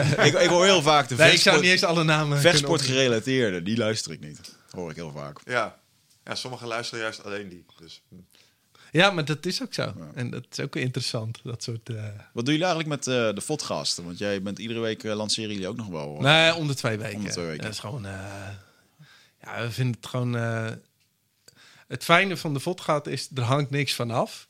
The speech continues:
Speaker 2: Wij vinden
Speaker 1: Ja.
Speaker 2: het zelf gewoon leuk. We gaan zitten, we bereiden niks voor. Heel soms heb ik een filmpje, eh, klaarstaan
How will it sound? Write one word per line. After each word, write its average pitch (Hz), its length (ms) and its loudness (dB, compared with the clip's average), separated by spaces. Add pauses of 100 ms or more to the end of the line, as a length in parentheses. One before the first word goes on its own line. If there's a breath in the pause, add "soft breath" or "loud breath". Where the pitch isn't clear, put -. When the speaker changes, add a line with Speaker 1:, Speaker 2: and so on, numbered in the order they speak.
(100)
Speaker 2:
Wij 120 100 0
vinden 127 180 0
Speaker 1:
Ja. 143 60 0
Speaker 2:
het 127 80 -6
zelf 156 240 0
gewoon 113 280 -4
leuk. 131 400 0 (160)
We 127 100 -8
gaan 135 200 0
zitten, 156 300 0
we 147 120 0
bereiden 135 380 0
niks 175 220 -4
voor. 160 280 -6
Heel 190 240 0
soms 135 280 -4
heb 117 140 -6
ik - 100 -20
een 120 80 -8
filmpje, 131 680 -4 (360)
eh, 117 140 -14
klaarstaan 123 600 -2